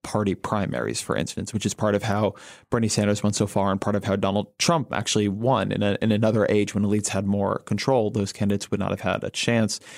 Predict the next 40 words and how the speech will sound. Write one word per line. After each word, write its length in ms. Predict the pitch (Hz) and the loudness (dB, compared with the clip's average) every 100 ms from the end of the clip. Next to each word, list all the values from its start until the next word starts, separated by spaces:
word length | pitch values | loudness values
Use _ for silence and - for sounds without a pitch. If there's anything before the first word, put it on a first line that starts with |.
| - - | -20 0
We 80 | 131 | 2
have 80 | 127 | 4
these 160 | 135 | 2
transparency 640 | - 123 110 175 180 - 107 | 2 -2 0 2 2 4 2
rules 300 | 104 92 98 | 2 2 0
that 80 | 82 | 0
make 180 | 104 | 2
it 60 | - | 2
much 260 | 104 117 - | 2 0 0
easier 420 | 101 107 104 104 | 2 2 4 4
to 60 | 101 | 4
get 200 | 101 - | 0 0
insight 500 | 101 107 - 101 101 - | 0 0 2 2 0 0
into 600 | 104 98 95 92 87 - - - _ | -2 -2 0 2 0 -4 -16 -20 _
things 220 | 127 127 110 | 0 2 4
elites 320 | 123 117 - | 4 4 2
are 40 | |
saying 600 | 104 113 110 107 107 101 - | 2 2 4 4 4 2 0
at 160 | 110 - | -4 -2
times 260 | 117 110 | 0 2
when 80 | 107 | 2
they 80 | 104 | 0
think 420 | - - 117 110 | -2 -2 -2 2
they're 120 | 113 | 2
being 240 | 98 104 98 | 2 2 0
private 600 | - - 104 98 95 - | -2 -2 0 0 -2 -2
between 560 | 101 - 104 101 98 92 - | -4 -2 0 2 2 -2 -4
themselves. 760 | 101 - 139 117 101 107 - - - - - | -6 0 2 2 0 -4 -8 -10 -20 -4 0
And 120 | 120 | 2
similarly, 360 | 214 220 120 | 4 4 6
when 180 | 110 120 | 4 4
we 80 | 117 | 2
see 180 | - 185 | 2 2
someone 260 | 190 120 | 2 2
like 120 | 104 98 | 0 -2
Trump 260 | 110 98 | -4 -2
come 120 | - | -2
on, 100 | 101 | 0
there's 180 | 101 101 | 2 2
a, 140 | 104 | 4